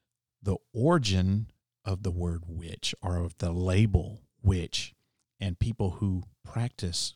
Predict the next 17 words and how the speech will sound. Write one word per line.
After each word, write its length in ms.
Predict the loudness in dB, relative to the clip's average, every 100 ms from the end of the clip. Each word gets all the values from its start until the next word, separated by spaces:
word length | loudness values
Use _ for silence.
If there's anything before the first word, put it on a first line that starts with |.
| _
witchcraft 760 | -4 -4 -4 -6 -4 -4 -4 -6
is 200 | -8 -10 -18 _
really 720 | -6 2 4 4 4 0 -4 -10 _ _
unknown. 580 | 2 4 4 2 -2 -12 -20 _ _ _ _ _ _
You 160 | -2 0
can 180 | 2 4
probably 640 | 2 2 0 0 0 0 -6 _ _ _ _ -4
Google 360 | 2 4 4 2
some 180 | 0
stuff 460 | -2 0 0 0 -2
and, 300 | -4 -2 -6 -6
and 460 | -4 -4 -6 -8 -14
find 460 | -6 -2 0 0
some 180 | -2 -4
people 300 | -6 -6 -6
who 100 | -4
say, 280 | -2 -2